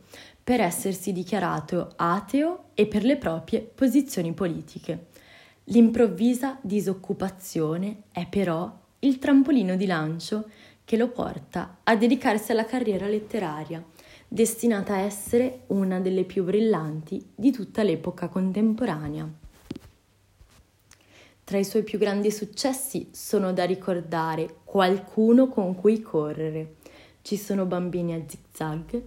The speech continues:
e Che tu sia per me il coltello. Quest'ultimo, di genere epistolare e pubblicato nel millenovecentonovantotto, è sicuramente uno dei suoi romanzi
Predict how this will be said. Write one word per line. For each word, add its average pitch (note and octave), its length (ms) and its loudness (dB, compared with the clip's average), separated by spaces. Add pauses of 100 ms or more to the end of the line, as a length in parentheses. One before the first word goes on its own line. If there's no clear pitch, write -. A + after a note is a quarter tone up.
(220)
e G#3 160 -4
Che G#3 220 -2
tu F3+ 420 -2
sia - 280 -2
per G3+ 180 0
me F3 200 0
il D#3 120 -6
coltello. D3+ 840 -6 (500)
Quest'ultimo, F3+ 1040 -2 (240)
di F3 300 -4
genere G#3+ 640 0
epistolare D#3+ 1040 -6 (400)
e A3 80 4
pubblicato A3 680 0
nel F3 160 -2
millenovecentonovantotto, F3 2000 0 (280)
è F#3+ 100 -6
sicuramente F#3+ 1200 -2
uno G3+ 260 0
dei F#3 100 0
suoi F#3 220 -4
romanzi D#3+ 680 -4